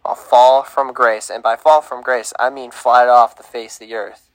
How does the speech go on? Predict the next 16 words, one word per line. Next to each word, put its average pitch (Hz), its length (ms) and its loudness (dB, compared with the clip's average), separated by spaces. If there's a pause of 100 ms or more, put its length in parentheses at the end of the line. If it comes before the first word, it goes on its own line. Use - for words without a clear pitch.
(460)
Los 107 240 -4
Angeles 107 400 -14
Rams. 98 460 -16 (1800)
Number 147 240 2
three 320 600 0 (260)
was 123 160 -12
too - 180 -10
busy 143 260 -10
playing 123 280 -8
Call 123 240 2
of 117 80 -14
Duty 113 440 -14 (460)
in 120 80 -12
the 110 80 -10
Arizona 107 360 -6
Cardinals. 107 580 -2